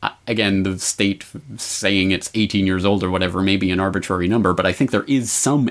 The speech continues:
age at which that happens. Maybe it's different for every child.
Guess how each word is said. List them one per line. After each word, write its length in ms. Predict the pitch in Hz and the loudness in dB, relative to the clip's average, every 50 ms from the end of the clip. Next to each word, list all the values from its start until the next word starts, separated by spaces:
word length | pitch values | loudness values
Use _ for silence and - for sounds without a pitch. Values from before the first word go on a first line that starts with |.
| - - | 0 0
age 320 | 127 120 104 101 95 92 | 0 2 2 0 0 0
at 200 | 95 98 - - | -2 -4 -2 -4
which 160 | 95 - - | -6 -6 -4
that 160 | - 92 87 | -6 -4 -2
happens. 380 | 101 95 92 - 98 98 - - | -2 -2 -2 -2 -2 -2 0 0
Maybe 260 | 104 113 117 113 104 | 2 2 2 2 2
it's 120 | 92 - - | 0 0 0
different 320 | 117 110 - 110 98 - | -2 0 0 0 -2 -2
for 120 | - 104 | 0 0
every 220 | 104 101 104 104 95 | 0 0 0 -4 -2
child. 440 | - 110 101 98 95 87 92 - | 0 0 0 0 0 -4 -6 -8